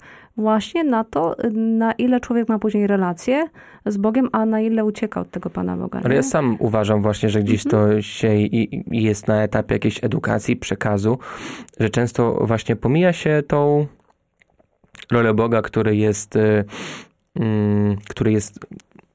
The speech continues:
Speaker 2: kimś, z kim możesz pogadać, y,
Speaker 1: Mhm.
Speaker 2: możesz się wyżalić, który zrozumie, przebaczy, a dużo częściej mówi się:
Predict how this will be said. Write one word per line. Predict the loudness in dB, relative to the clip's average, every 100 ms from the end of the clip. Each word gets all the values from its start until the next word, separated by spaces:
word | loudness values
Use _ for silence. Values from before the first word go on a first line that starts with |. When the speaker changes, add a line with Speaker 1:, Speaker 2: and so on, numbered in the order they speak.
| -20 _ _ _ _ _ -12 -10 -8
Speaker 2:
kimś, | 0 0 0
z | -2
kim | 0
możesz | 2 2 0
pogadać, | 0 0 2 0 -4
y, | -10
Speaker 1:
Mhm. | -4 -2 -2 0 2
Speaker 2:
możesz | 2 2
się | 0
wyżalić, | 0 0 2 0 0 -4 -10 -12 -12 -14
który | -6 0 2 4 2 -2 -2
zrozumie, | 0 2 2 2 0
przebaczy, | 0 0 0 0 0
a | 2 0
dużo | -2 -2 0 0 0
częściej | 0 0 0
mówi | 0 0
się: | 0 -2